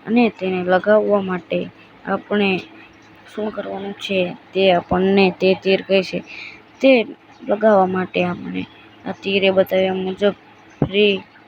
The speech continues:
ટ્રાયલ દબાવવાનું છે. તે દબાવતા જ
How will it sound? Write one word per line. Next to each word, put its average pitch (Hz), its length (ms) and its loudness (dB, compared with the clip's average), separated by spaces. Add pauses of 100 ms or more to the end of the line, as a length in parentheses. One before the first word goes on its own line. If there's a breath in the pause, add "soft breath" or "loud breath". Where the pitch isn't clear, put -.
(240)
ટ્રાયલ 196 540 0 (180)
દબાવવાનું 190 640 0
છે. - 240 -8 (540 loud breath)
તે 220 160 2 (120)
દબાવતા 196 840 0
જ - 140 -16